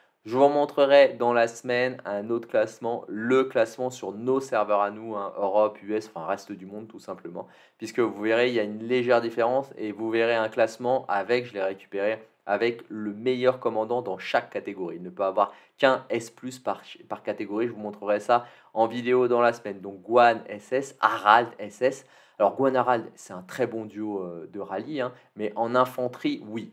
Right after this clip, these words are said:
en infanterie, c'est ce qui se fait de mieux, je dirais, Guan Harald. En,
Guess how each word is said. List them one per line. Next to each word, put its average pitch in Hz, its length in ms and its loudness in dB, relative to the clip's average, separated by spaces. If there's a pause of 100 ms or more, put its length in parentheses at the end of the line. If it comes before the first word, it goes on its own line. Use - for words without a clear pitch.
en 98 120 -12
infanterie, 104 640 -6
c'est 101 220 -10
ce - 100 -20
qui 104 140 -18
se - 100 -20
fait 101 140 -6
de 101 40 -10
mieux, 107 220 -6
je 110 60 -8
dirais, 98 260 -4
Guan 98 220 -6
Harald. 101 320 -2 (420)
En, 123 300 4